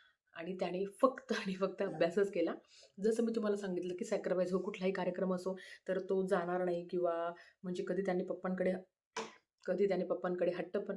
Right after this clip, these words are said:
"आवीर," त्याने पप्पांकडे कधी हट्ट पण केला नाही की "मला हेच द्या आणि मला तेच द्या," असंच पाहिजे, कधीच नाही.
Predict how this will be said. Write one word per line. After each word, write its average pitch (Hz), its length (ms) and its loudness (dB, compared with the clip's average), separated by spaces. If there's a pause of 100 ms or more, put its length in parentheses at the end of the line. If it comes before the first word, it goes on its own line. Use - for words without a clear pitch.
"आवीर," 170 720 6 (680)
त्याने 185 140 0
पप्पांकडे 180 460 2
कधी 185 140 2
हट्ट 180 240 -2
पण 202 180 0
केला 156 260 -2
नाही 151 140 -4
की 156 100 -6
"मला 156 240 -2
हेच 185 420 0
द्या 165 160 0
आणि 165 140 -2
मला 160 220 0
तेच 175 480 -2
द्या," 165 100 4 (380)
असंच 180 320 -2
पाहिजे, 170 300 0 (100)
कधीच 180 480 0
नाही. 180 240 0